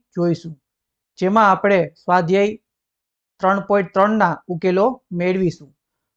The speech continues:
પણ તે પહેલા જો તમે અમારી YouTube ચેનલને સબસ્ક્રાઇબ નથી કરી, તો તેને સબસ્ક્રાઇબ કરી લો. સ્વાધ્યાય ત્રણ પોઇન્ટ ત્રણ, દાખલા નંબર પહેલો. સમાંતર બાજુ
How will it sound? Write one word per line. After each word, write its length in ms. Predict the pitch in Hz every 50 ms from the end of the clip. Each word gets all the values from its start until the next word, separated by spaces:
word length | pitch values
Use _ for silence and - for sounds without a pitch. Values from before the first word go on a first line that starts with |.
| _ -
પણ 200 | 196 196 202 185 -
તે 80 | 196 202 208 -
પહેલા 260 | 208 202 208 214 208 185
જો 80 | 208 196
તમે 240 | 165 202 202 196
અમારી 320 | 196 190 196 196 190 190 180
YouTube 280 | 185 180 165 202 190 - -
ચેનલને 300 | 196 196 202 196 196 185 190
સબસ્ક્રાઇબ 440 | 180 170 170 - 202 196 196 185 196
નથી 180 | 190 - 196 190
કરી, 240 | 214 220 214 196 165 -
તો 100 | 175 175
તેને 200 | 160 175 175 180
સબસ્ક્રાઇબ 540 | - - 170 170 - - 196 180 190 240 254 - _ _ -
કરી 240 | 180 185 175 165 151
લો. 80 | 131 113 - _ _ _ _ _ _ _ _ _ _ _ _ _ _ _ _ _ _ _ _ _ _ _ _ _ _ _ _ _ _ _ _ _ _ _ _ _ _ -
સ્વાધ્યાય 540 | 185 - 196 190 190 175 196 214 220 214 220
ત્રણ 220 | 202 196 196 180 -
પોઇન્ટ 240 | 196 208 247 269 269 _ _ _ -
ત્રણ, 240 | 208 208 202 180 143 160 - _ _ _ _ _ _
દાખલા 340 | 170 180 180 175 190 202 196 202
નંબર 280 | 202 202 202 226 262 254 262 - _ -
પહેલો. 320 | 202 196 202 180 - - - _ _ _ _ _ _ _ _ _ _ _ _ _
સમાંતર 420 | - 185 190 214 240 247 240 262 254 233 226
બાજુ 200 | 226 220 208